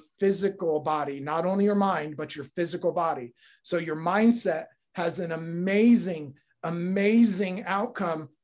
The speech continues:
on the physical body. Not only do you change the thoughts and the feelings and the emotions, your physical structure and molecular structure, the water inside of you can change. So they did one last study,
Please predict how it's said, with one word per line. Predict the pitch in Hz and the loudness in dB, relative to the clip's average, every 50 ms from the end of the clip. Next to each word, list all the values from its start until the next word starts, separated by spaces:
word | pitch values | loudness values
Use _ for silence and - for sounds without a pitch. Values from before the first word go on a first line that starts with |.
| _ _ - | _ _ -6
on | 175 175 170 170 151 | -4 -2 -2 -2 -4
the | 165 151 | -8 -8
physical | - - - 202 202 196 175 214 196 202 196 185 170 | -8 -4 4 4 6 6 6 2 -2 0 2 0 0
body. | 147 131 175 170 180 180 180 170 151 151 | 2 2 2 4 4 4 2 -2 -4 -8
Not | 151 156 165 175 190 240 240 | -8 -6 -4 -2 -2 -2 -2
only | 196 190 202 202 196 190 | -2 -2 0 0 0 -2
do | - - | -4 -6
you | 170 175 170 | -8 -8 -8
change | - - - 180 180 180 175 143 - | -8 -6 -6 -4 -4 -4 -6 -8 -8
the | - 147 | -10 -12
thoughts | 123 - - - 175 156 175 196 - - - - _ _ _ - | -14 -12 -8 -4 -4 -2 -2 -2 -4 -6 -8 -14 _ _ _ -16
and | 160 156 156 147 | -14 -12 -12 -12
the | 143 | -12
feelings | - 180 175 175 180 180 175 165 151 | -8 -4 -4 -2 -2 -4 -4 -6 -6
and | 165 160 | -8 -8
the | 151 | -8
emotions, | 151 147 156 156 170 170 - 208 208 208 202 - _ _ _ _ - | -6 -4 -2 -2 -2 -2 -2 -2 -2 -4 -4 -8 _ _ _ _ -12
your | 147 170 175 165 - - _ _ - | -8 -6 -6 -6 -6 -12 _ _ -4
physical | 196 190 185 185 214 202 - 226 226 | -2 -2 -2 -2 -4 -4 0 0 -2
structure | 202 - - - - - - 185 190 185 185 - - - 165 139 135 | -2 -2 -8 -12 -12 -8 -4 -2 -2 -2 -4 -6 -6 -6 -6 -6 -6
and | - 147 147 156 151 | -8 -10 -10 -10 -8
molecular | 151 147 151 156 170 180 175 175 202 180 185 180 | -8 -6 -2 -2 -2 -2 -2 -2 -4 -4 -4 -4
structure, | 170 - - - 170 170 175 - - 151 | -6 -8 -6 -4 -4 -4 -4 -6 -10 -10
the | 135 135 | -10 -10
water | 127 139 147 156 165 175 185 190 | -8 -4 0 0 0 0 0 -4
inside | 190 156 156 - - 156 165 160 | -6 -10 -10 -8 -6 -4 -4 -4
of | 156 156 | -6 -6
you | 151 151 151 | -8 -8 -8
can | 160 156 147 | -8 -10 -10
change. | - - 196 190 175 143 120 117 - - - - _ _ _ _ _ | -6 -4 -4 -4 -4 -6 -8 -10 -12 -14 -20 -20 _ _ _ _ _
So | - - 190 | -8 -6 -6
they | 175 175 175 | -4 -2 -4
did | 175 196 196 180 175 | -2 -2 -2 -2 0
one | 190 202 208 | -2 -2 0
last | 214 214 214 208 202 - | 0 0 -2 -2 -2 -6
study, | - - 214 190 175 160 156 151 151 | -6 -4 -4 -4 -4 -4 -8 -12 -14